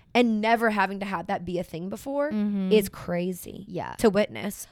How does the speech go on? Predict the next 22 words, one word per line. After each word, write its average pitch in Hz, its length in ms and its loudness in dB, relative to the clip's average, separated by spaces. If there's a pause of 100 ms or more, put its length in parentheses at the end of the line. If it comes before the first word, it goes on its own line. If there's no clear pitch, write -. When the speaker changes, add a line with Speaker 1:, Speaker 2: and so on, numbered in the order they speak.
Speaker 2:
Well, 311 140 2
Speaker 1:
But, - 60 -2
Speaker 2:
because 302 240 4
Speaker 1:
like - 100 -8
Speaker 2:
also, 294 360 2
like, 269 220 -2
I 214 100 -2
feel 247 160 -4
like 233 240 -4 (360)
guys 180 360 -2
for 220 100 -10
the 196 100 -6
most 175 380 -4
part, 196 340 -2 (540)
uh, - 120 -10 (140)
I'm 180 180 -8
generalizing 175 720 -6
again, 175 280 -8
call 180 160 -6
the 185 80 -8
fucking 180 320 -10
police. 175 440 -10